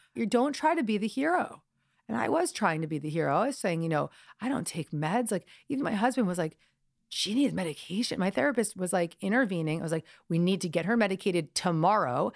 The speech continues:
And, you know, brr, like, her tools are no longer working. And that's what it comes to, people. You know, it's like, if you had a heart condition, you would take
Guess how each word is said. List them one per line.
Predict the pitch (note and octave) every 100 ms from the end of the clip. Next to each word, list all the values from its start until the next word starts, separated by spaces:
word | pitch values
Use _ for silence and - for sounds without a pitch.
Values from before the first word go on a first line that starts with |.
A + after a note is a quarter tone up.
| - - -
And, | F#3+ F#3 F3 -
you | G3+
know, | E3
brr, | D3+ A#3+ B3 -
like, | F3+
her | - F3+
tools | - G#3 G#3
are | A#3+
no | A3+ G#3
longer | F#3+ F3 E3+
working. | D3 C3+ - D#3+ G#3
And | A#3 A3 _
that's | - E4+
what | G4
it |
comes | - G4+ B4
to, | - F#3+
people. | - D3 - C#4+ E4 D#4+
You | A3+
know, | A#3+ D#4
it's | D#4+
like, | A#3+
if | B3 A3+
you |
had | E4
a | D4+
heart | E4+ D#4
condition, | B3 G#3+ A3 G#3+
you | G#3+
would | B3
take | G#3+ A3+ G3 G3+